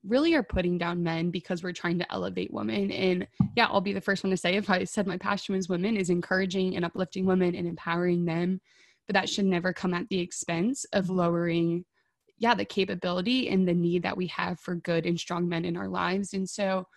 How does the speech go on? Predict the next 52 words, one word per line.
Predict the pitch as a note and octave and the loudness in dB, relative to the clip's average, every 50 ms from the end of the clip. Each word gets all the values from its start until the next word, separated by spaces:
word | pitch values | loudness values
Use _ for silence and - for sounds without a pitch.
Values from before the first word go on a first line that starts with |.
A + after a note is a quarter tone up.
| _ - - - - - - | _ -20 -20 -20 -20 -14 -6
I | A#3 | 0
think | A#3+ D#4+ D#4+ | 0 0 2
the | D#4 | 2
hardest | A3 G3+ G#3+ G3+ G3 F#3 - | 2 2 2 2 2 0 -4
pa-, | - - F3+ - - - _ _ _ _ - | -2 -2 -2 -2 -4 -8 _ _ _ _ -16
hardest | - - C4 B3+ A#3+ - | -10 -8 -6 -6 -6 -4
part | - G3+ | -2 -2
about | F#3+ F3 F3+ - | 0 0 -2 -2
meeting | - F#3 F#3+ A#3 D4+ D4+ B3+ | -2 -2 0 2 4 4 4
a | G3 | 4
man, | F#3+ F3 F3 E3+ E3+ F3 F#3+ A3+ B3 - _ - | 4 2 2 2 2 0 0 -2 -2 -6 _ -8
um, | - - G3 G#3 G#3 C4 - A#3+ A#3+ F#3+ - _ _ _ - | -6 -4 -4 -4 -4 -6 -6 -8 -8 -8 -10 _ _ _ -4
is | A3 G#3 A3 | 0 2 4
I | A3 G#3+ | 4 4
think | - A#3+ A#3 A3 | 4 2 2 2
they're | - G#3 G3 F#3 | 2 2 2 2
afraid | F3+ - - - F3+ E3+ E3+ E3 | 0 0 -2 -2 0 0 0 0
to | - | -2
put | - F3+ - - | -6 -10 -8 -4
themselves | F3+ F3+ E3+ - G3 F#3 F3 | -4 -4 -2 -2 -4 -4 -4
out | - F#3 E3+ E3+ E3+ | -2 -2 -2 -2 -2
there. | - F#3+ F3 F3 F3 - | -2 0 0 0 0 -2
I | - F3 | -4 -4
think | - F#3 F3+ E3+ | -2 0 0 0
unless | F3 F3 F3 E3+ E3+ E3+ - | 2 0 2 0 0 -2 -4
they're | - F#3 F3+ F3+ | -4 -4 -4 -4
sure, | F3 - - - F3+ F3 F3 F3 F3+ G3+ - _ _ _ - - - - - | -4 -6 -6 -4 -2 -2 0 0 0 -2 -6 _ _ _ -20 -20 -20 -10 -4
even | - A3 G#3 | 0 2 2
in | G3+ F#3 | 4 2
my | F3+ - | 2 2
own | E3+ E3+ E3+ | 0 0 0
experience, | F3+ - - - G#3+ B3 B3 | -2 -2 -4 -6 -4 -4 -2
like, | A#3 G3+ F#3 - | -2 -2 -2 0
unless | F#3+ F#3+ F3 F3+ G3 - | 0 2 2 0 0 -2
they're | - A#3 G3+ | -4 -4 -2
a | F3+ | 0
hundred | D#3+ F#3 G3 F3+ F#3 | 0 0 0 0 0
percent | - F3+ E3+ - F#3 F3+ - | -2 -4 -2 0 0 0 -2
sure | - - - F3+ F3+ F#3+ | -2 -2 0 2 2 2
that | F#3 F3+ - - | 2 0 0 0
you're | F#3 F#3 | 0 0
gonna | F3+ F3+ F3 F3 | 2 2 2 0
say | F3 - - F3+ F3 | 0 0 -2 -2 0
yes | F3 F3 E3+ E3+ E3+ E3+ - | 0 2 2 2 0 0 -2
or | - - | -2 -2
a | F3 | 0
hundred | F#3+ G3+ F3+ F3 E3+ | 0 0 0 -2 -2
percent | - G3+ F#3 - F3+ F3+ - | -2 -2 -2 -2 -4 -4 -4
sure | - - F#3 | -4 -4 -2
that | F3 E3+ - | -2 -2 -2
you're | F3+ F3 F3 | -2 -4 -4
interested, | - E3+ E3 - A3+ G#3+ - - A#3 A#3+ A#3+ A#3 A3 | -4 -6 -6 -6 -6 -8 -6 -4 -2 0 0 0 -2